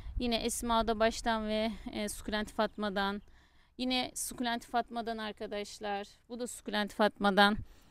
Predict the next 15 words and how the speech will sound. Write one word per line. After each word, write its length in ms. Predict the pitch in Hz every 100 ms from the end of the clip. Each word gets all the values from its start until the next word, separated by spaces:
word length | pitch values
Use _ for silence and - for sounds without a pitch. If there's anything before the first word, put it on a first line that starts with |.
| - - -
Yani 240 | 269 277
hangi 380 | 277 302 320 302
birini 200 | 277 277
sayayım 360 | - 277 277 285
ki 120 | 254
arkadaşlar? 720 | 226 247 220 208 - 202 196
Hepsi 380 | - 262 - 196
şahane 600 | - 233 220 226 226 226
güzelliktekiler. 1000 | 214 196 208 202 - 208 196 185 190 190 - - - - - - - -
Ee, 800 | - 110 110 107 107 104 107 107 -
Kul 200 | 262 262
Tasarım'dan 680 | 269 247 269 254 254 262
da 80 | 254
aldığım 520 | 226 220 208 214 214
var. 220 | 208 214